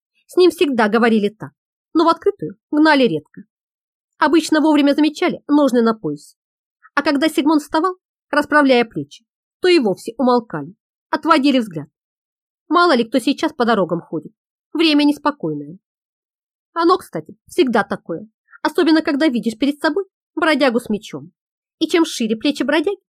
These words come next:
тем неспокойнее время. Вот и сейчас, когда Тан поднялся,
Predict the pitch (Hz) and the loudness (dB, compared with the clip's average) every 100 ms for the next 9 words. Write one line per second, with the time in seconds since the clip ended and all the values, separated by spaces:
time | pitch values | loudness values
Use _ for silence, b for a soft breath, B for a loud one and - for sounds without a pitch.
0 | _ _ _ - 285 311 320 - 220 220 | _ _ _ -2 2 2 2 -2 -2 0
1 | 226 220 175 143 143 180 _ _ _ _ | 2 2 0 -6 -8 -16 _ _ _ _
2 | _ _ 330 359 311 320 269 - 156 _ | _ _ 0 0 0 -2 -2 -4 -14 _
3 | _ _ _ _ - 262 330 - 233 220 | _ _ _ _ -6 0 0 2 0 0
4 | 254 294 302 403 | 0 0 -2 -8